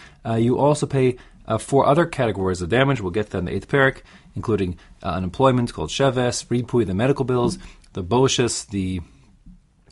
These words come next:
humiliation that you caused him, and the tsar,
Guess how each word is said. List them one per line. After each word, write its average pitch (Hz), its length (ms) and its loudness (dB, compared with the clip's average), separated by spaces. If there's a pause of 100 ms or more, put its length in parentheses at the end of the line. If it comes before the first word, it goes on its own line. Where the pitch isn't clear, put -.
humiliation 127 840 2
that 107 180 -4
you 117 100 0
caused 117 300 0
him, 117 140 0 (260)
and 113 180 -2
the 107 60 -2
tsar, 135 580 4